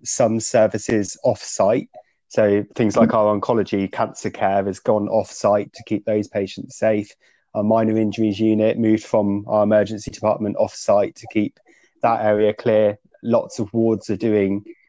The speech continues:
Speaker 1: looking after different types of patients that they would normally. So there's surgical wards looking after medical patients and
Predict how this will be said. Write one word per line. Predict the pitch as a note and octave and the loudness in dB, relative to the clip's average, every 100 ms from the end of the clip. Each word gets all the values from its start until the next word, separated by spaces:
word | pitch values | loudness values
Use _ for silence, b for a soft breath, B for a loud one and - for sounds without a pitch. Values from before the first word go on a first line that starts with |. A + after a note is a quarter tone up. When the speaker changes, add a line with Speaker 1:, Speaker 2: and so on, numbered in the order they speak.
| B B D4+ - _ _ _ - | B B -20 -20 _ _ _ -2
Speaker 1:
looking | A#2+ - A#2 | -2 2 2
after | A2+ - A#2+ | 2 2 -2
different | A#2 - A2+ | -2 -2 -6
types | - A2+ - - | -2 -4 -4 -10
of | G2+ | -4
patients | - G2 - G#2 G#2 | -2 0 -2 -6 -6
that | A2 | -4
they | F#2+ | 0
would | G2 G2 | 0 2
normally. | A2+ A2 F#2 E2+ G#2 G#2+ | 2 2 0 -2 -2 -2
So | - F2+ | 0 0
there's | F#2 - | 0 0
surgical | A2 G2 - - G2 | 2 2 0 -4 -2
wards | G2+ G#2 - | -2 -2 -2
looking | G2+ A2 | -6 -2
after | G#2 F#2+ G#2 | -2 -2 -2
medical | F#2+ G2+ - | -2 -2 -8
patients | - G2+ G2+ - G2 F#2 - - | -2 0 0 -2 -4 -4 -8 -4
and | F#2 | -4